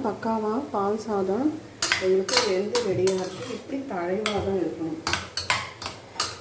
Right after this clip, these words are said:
இப்படி தழைவா இருக்கணும். இப்போ நம்ம உப்பு சேர்த்துக்கலாம்.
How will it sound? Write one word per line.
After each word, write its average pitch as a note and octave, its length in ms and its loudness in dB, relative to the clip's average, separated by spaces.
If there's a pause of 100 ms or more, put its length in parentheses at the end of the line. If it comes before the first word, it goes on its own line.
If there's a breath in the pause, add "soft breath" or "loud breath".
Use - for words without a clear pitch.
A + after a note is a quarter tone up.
(3500)
இப்படி G#3+ 220 2 (160)
தழைவா E3 400 0
இருக்கணும். F3 480 0 (580)
இப்போ - 160 0 (120)
நம்ம C4+ 300 2
உப்பு A3 240 -4
சேர்த்துக்கலாம். G3 540 -4